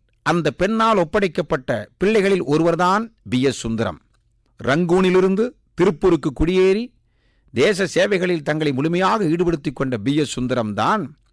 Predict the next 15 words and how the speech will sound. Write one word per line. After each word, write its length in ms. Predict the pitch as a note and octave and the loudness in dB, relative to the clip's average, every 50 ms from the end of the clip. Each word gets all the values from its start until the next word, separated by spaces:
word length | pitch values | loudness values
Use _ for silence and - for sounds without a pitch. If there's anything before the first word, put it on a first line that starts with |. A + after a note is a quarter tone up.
| _ _ _ _ _ | _ _ _ _ _
திருப்பூர் 520 | - F3 F#3+ A#3 F3+ - - A#3+ A3 F#3+ D3+ | -2 -2 -2 -2 -2 -4 -2 0 0 0 0
குமரன் 380 | - E3+ E3 E3 D#3 D3 B2 | -2 -4 -2 -2 -2 -4 -4
பங்கேற்ற 520 | - C#3+ D3+ D#3+ D3+ D#3 C3+ B2+ - - A#2 | -4 -4 -4 -2 -2 -4 -4 -4 -6 -6 -4
எழுச்சிமிக்க 640 | A#2 D3 F#3 D#3 - - F3 F#3 E3+ D3+ - F#3+ | -4 -4 -4 -4 -4 -4 -6 -6 -6 -4 -2 -2
ஊர்வலத்திற்கு 600 | C#3 C3+ D3 D3 C#3+ B2 A2 - B2 G#2+ - G#2 - - | -2 0 -2 -2 -4 -4 -6 -8 -8 -8 -8 -10 -8 -6
தலைமை 360 | A2+ G#2+ B2 C3+ D3+ C#3 G#2+ | -6 -4 -4 -4 -4 -6 -8
ஏற்றவர். 380 | G2 E2 - - E2 D2+ - _ _ _ _ _ _ _ _ _ _ _ | -10 -12 -14 -18 -18 -18 -20 _ _ _ _ _ _ _ _ _ _ _
மொத்தம் 400 | - A#2+ B2 - - C3+ A#2+ G#2+ | -6 -6 -6 -2 -2 -2 -2 -2
பத்து 340 | - C3 C3+ - _ E3 D3+ | -2 -4 -4 -4 _ -4 -2
தேசபக்தர்கள் 680 | B2+ C#3 D#3 - - D#3 D#3 D3 - - D#3+ D3 D#3 D3 | 0 0 0 0 0 -2 -2 -4 -4 -4 -6 -4 -2 -4
மட்டுமே 640 | D3 C#3+ - - D#3 D#3 D#3 D#3+ E3+ F3+ - - _ _ | -4 -4 -4 -4 -4 -4 -2 -2 -4 -4 -6 -10 _ _
பங்கேற்ற 500 | - C3+ D3 D#3+ D3+ D#3+ D#3+ C3+ - D#3 | -6 -6 -4 -2 -2 -4 -4 -2 -4 -4
அந்த 120 | D3 C#3+ C3 | -4 -4 -4
வரலாற்று 540 | A#2 C#3 D#3 F3 F3 F3 - - - D#3 C#3 | -4 -4 -2 0 -2 -2 -2 -4 -6 -8 -6
சிறப்புமிக்க 760 | - F3+ F3+ F3+ - G3 F3 F#3 F#3+ E3+ - - G#3 G#3 | -4 -4 -4 -4 -4 -4 -4 -4 -6 -6 -6 -6 -8 -8